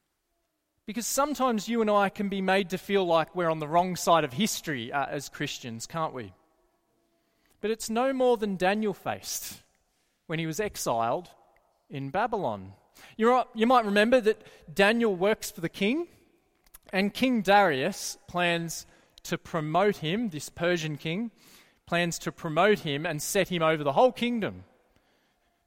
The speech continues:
But Daniel goes to work one day, and everything has changed. And it won't just be his job on the line like it might be for you and I.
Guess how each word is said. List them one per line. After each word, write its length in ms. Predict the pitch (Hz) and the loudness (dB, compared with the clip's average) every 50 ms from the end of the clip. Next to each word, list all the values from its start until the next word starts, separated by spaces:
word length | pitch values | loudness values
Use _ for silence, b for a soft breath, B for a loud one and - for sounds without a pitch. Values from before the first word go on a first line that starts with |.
| _ | _
But 180 | - 202 208 175 | -6 -6 -6 0
Daniel 340 | 190 214 254 285 311 311 277 | 0 2 2 2 0 -2 2
goes 320 | 226 269 262 254 220 - - | 4 4 4 4 2 0 -6
to 120 | - 208 | -4 0
work 320 | 190 202 214 233 233 - | 2 4 4 4 2 2
one 220 | - 147 135 127 110 | -2 -2 -2 -2 -4
day, 300 | 107 107 117 185 240 220 185 - _ _ _ _ _ _ _ _ _ _ _ _ - | -4 0 0 0 0 -2 -4 -12 _ _ _ _ _ _ _ _ _ _ _ _ -6
and 180 | 180 175 - - _ _ | -6 -6 -6 -8 _ _
everything 800 | - 285 311 247 214 226 208 180 - - 147 135 131 139 147 147 - _ _ _ _ _ | 0 0 0 0 -2 -4 -4 -4 -4 -6 -6 -6 -6 -8 -10 -12 -16 _ _ _ _ _
has 200 | _ 156 135 - | _ -12 -12 -12
changed. 760 | - - - 175 165 147 123 101 95 95 - - - - - _ _ _ _ _ _ _ _ _ _ _ _ _ _ _ _ _ _ _ _ _ _ _ _ _ _ _ _ _ _ _ _ _ _ _ _ _ _ _ _ _ _ - | -12 -8 -6 -4 -4 -4 -6 -8 -10 -14 -16 -18 -18 -20 -20 _ _ _ _ _ _ _ _ _ _ _ _ _ _ _ _ _ _ _ _ _ _ _ _ _ _ _ _ _ _ _ _ _ _ _ _ _ _ _ _ _ _ -6
And 80 | 190 | -6
it 80 | 247 247 | -2 0
won't 180 | 285 311 320 | -2 -2 -2
just 180 | - 302 - - | -4 -10 -6 -4
be 120 | 294 277 | -2 -2
his 140 | 262 226 190 | -2 -2 -6
job 360 | 156 139 180 208 240 285 285 | -10 -2 2 4 4 6 6
on 140 | 262 220 196 | 4 2 2
the 80 | 165 151 | 0 -2
line 360 | 143 139 131 131 127 127 135 | 0 2 2 2 2 0 0
like 240 | 139 143 143 143 - | 2 2 2 2 2
it 100 | 160 147 | -4 -2
might 260 | 151 147 151 151 - | 0 0 0 0 0
be 160 | - 147 147 | -2 -4 -4
for 140 | 139 - 165 | -4 -8 -6
you 160 | 147 156 156 | -6 -4 -4
and 80 | 147 156 | -2 -2
I. 300 | 190 240 175 113 107 | 0 0 0 -2 -4